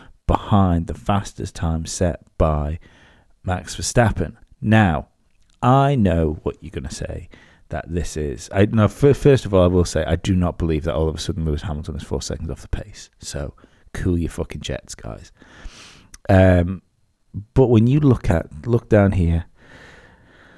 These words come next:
the only, the only drivers with such big disparity were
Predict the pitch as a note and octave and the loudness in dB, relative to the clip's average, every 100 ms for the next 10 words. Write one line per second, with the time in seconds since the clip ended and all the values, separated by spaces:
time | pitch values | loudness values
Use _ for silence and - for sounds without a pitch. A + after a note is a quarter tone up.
0 | _ - _ _ - C#3+ D#3+ F3 C#3 A#2+ | _ -20 _ _ 0 4 6 6 4 4
1 | A#2 - C#3+ E3 D3 D3 C#3+ B2 - A#2 | 2 6 6 6 6 6 6 4 4 4
2 | G#2+ - B2+ A#2 - - B2 A2+ - G#2+ | 4 4 2 2 -4 4 4 4 -2 2
3 | A#2 G#2 G2+ F#2 F2+ F2 D#2+ G2+ G2 G2 | 6 6 6 2 0 -2 -2 0 4 6
4 | F#2 E2+ D#2+ D#2 D2+ C#2 C#2 C2+ B1 | 6 6 4 2 2 0 -2 -4 -6